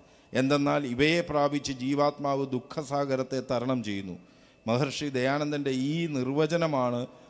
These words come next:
ആധുനിക ലോകം സ്വീകരിക്കേണ്ടത്. ഇതാണ് പ്രതിജ്ഞയുടെ ഒന്നാം ഭാഗം. മുപ്പത്തിയൊന്നാമത്തെ പ്രതിജ്ഞ ഇന്ന് അവിടെ അവസാനിക്കുകയാണ്. ഒരു മൂന്ന് മിനിറ്റ്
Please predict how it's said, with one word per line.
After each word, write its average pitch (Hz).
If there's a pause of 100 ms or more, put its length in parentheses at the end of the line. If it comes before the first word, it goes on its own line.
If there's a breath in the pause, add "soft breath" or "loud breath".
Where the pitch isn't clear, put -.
(120)
ആധുനിക 135
ലോകം 123 (1400)
സ്വീകരിക്കേണ്ടത്. 110 (280)
ഇതാണ് 123
പ്രതിജ്ഞയുടെ 120
ഒന്നാം 113
ഭാഗം. 104 (120)
മുപ്പത്തിയൊന്നാമത്തെ 113 (500 loud breath)
പ്രതിജ്ഞ 104
ഇന്ന് 107
അവിടെ 104 (120)
അവസാനിക്കുകയാണ്. 104 (500 soft breath)
ഒരു 113
മൂന്ന് 110
മിനിറ്റ് 110